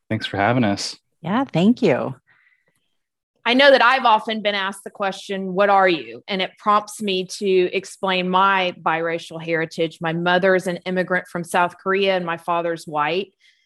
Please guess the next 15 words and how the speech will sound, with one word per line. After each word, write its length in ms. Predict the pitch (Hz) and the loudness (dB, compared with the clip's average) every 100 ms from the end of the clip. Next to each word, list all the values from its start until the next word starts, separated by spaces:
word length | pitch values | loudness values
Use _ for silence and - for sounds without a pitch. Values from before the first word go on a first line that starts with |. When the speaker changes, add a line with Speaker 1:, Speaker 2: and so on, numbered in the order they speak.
| _ _ | _ _
Speaker 3:
People 300 | - 185 214 | -8 -6 -6
just 280 | 190 208 - | -4 -6 -6
generally 640 | 156 180 180 190 202 214 | -4 -2 0 0 2 0
don't 280 | 190 202 202 | 2 0 0
get 140 | 214 | -2
it 140 | 247 226 | -2 0
right, 400 | 190 185 208 - | 0 2 0 0
asking 480 | 175 175 - 196 180 | -2 -4 -8 -12 -8
me, 260 | 180 180 | -6 -4
"Are 120 | 160 165 | -4 -4
you 160 | 160 | -4
Hawaiian? 920 | 156 151 196 262 262 254 254 247 247 208 | -8 -2 2 2 2 -2 -2 -4 -4 -6
Are 80 | |
you 140 | 165 143 | -8 -12
Hispanic?" 1000 | 131 - - 277 254 247 240 240 233 | -16 -18 0 2 4 4 4 2 -2